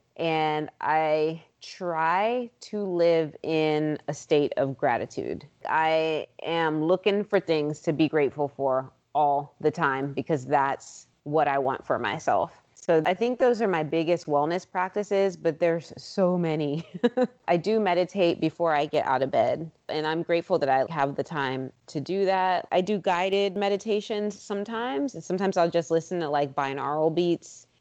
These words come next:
and just observe my mind. And I've been meditating probably since the beginning of twenty eighteen,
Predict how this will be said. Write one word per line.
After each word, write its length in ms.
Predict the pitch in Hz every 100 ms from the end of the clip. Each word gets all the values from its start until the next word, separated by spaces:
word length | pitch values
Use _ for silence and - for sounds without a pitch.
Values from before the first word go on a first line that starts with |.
| -
and 260 | 147 151
just 420 | 160 151 143 - - -
observe 500 | 156 139 151 160 151
my 180 | 139
mind. 580 | 135 131 147 185 220 233 - _ -
And 520 | 160 165 151 151 143 -
I've 140 | 180
been 120 | 240
meditating 500 | 226 185 185 170 160
probably 480 | - 185 233 262 254
since 180 | - 175
the 80 | 165
beginning 440 | 160 160 170 165
of 140 | 151 139 - _
twenty 360 | - 170 160
eighteen, 540 | 156 147 - 143 -